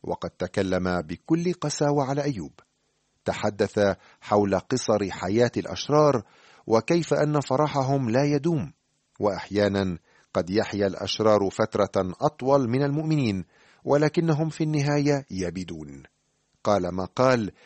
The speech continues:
ليبين أن أيوب شرير ومرائي، وأن ما أصابه كان نتيجة شره، وأن الآتي أعظم. ويقول بأن الشرير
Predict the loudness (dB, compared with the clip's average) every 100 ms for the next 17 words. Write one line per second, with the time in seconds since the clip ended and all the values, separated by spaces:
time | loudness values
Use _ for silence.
0 | _ -6 0 2 2 0 -4 -4 -4 -2
1 | -2 -2 -2 -2 -2 -2 -4 -4 -2 0
2 | 0 -2 -8 -2 0 0 0 0 -2 -6
3 | -6 _ _ -2 -2 2 0 0 -2 -2
4 | -2 -6 0 0 2 0 0 -4 -6 _
5 | -2 2 2 2 2 0 -2 -4 -2 -2
6 | -2 -2 0 -2 -4 -6 -8 -8 _ _
7 | -2 0 0 -2 0 -2 -2 -6 -6 -8
8 | -10 -8 -10 -14 -16 _ _ _ _ _
9 | -20 -20 -20 -20 _ 0 0 0 0 0
10 | 2 0 0 -2 -2 -2 0